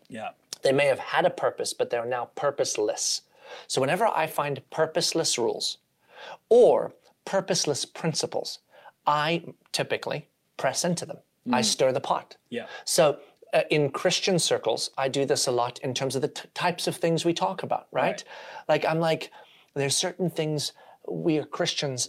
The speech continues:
Speaker 2: so we don't talk about them. And I'm like, "We're also adults and married. So at this
Speaker 1: Right.
Speaker 2: point, we gotta talk about some of those things,
Speaker 1: Right.
Speaker 2: just in case kids are watching. I kept that clean. Did you notice that? That was so good."
Speaker 1: Could you
Speaker 2: Uh,
Speaker 1: spell that for me?
Speaker 2: yeah.
Speaker 1: <laughs> Just kidding.
Speaker 2: <laughs> So, uh, then I will be the first one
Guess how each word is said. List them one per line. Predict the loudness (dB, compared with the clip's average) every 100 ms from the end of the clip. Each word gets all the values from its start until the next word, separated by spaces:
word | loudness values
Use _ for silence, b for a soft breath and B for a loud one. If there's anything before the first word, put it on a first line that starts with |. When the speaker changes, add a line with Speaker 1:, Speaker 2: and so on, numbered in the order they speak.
| -2
Speaker 2:
so | -4
we | -4 -4
don't | -4 -4 -6
talk | -8 -8 -4
about | -4 -2
them. | -4
And |
I'm | -4
like, | 0
"We're | 2
also | 2 2 4
adults | 4 6 4 4
and | -2
married. | 0 0 -2 -4
So | -4 0
at | 2
this | 2 2
Speaker 1:
Right. | 2
Speaker 2:
point, | 2
we | 4
gotta | 4 4
talk | 4 0 2
about | 0 0
some | -2
of | 0
those | 0
things, | -2 -6 -8 B -18
Speaker 1:
Right. | -6
Speaker 2:
just | -4 -2
in | -4
case | -4 -4
kids | -4 -2
are | 0
watching. | -2 -4 -6
I | -8
kept | -4 -4 -2
that | -4 -4
clean. | -4 -4 -6 -8
Did | -6
you | -6
notice | -6 -6 -6
that? | -6 -6 _ _ -10
That | -8
was | -4
so | -2
good." | -2 -4 -10 B B
Speaker 1:
Could | 0
you | 2
Speaker 2:
Uh, | 4
Speaker 1:
spell | 2 0
that | -6 -8
for | 0
me? | 2
Speaker 2:
yeah. | 2 0
Speaker 1:
<laughs> | 2
Just | 2 0
kidding. | -4 -10
Speaker 2:
<laughs> | -6
So, | 4 6 6 B B B B 2
uh, | 4
then | 6 4
I | 4 6 8
will | 8
be | 6 4
the | 2
first | 4 4 4
one | 0 -2 -4